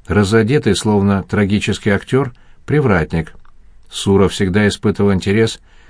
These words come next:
к театральным представлениям. Привратник пригласил императора в дом. Все происходившее в доме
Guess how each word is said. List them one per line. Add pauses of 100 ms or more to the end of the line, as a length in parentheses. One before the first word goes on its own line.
к
театральным
представлениям. (800)
Привратник (460)
пригласил
императора
в
дом. (2250)
Все
происходившее
в
доме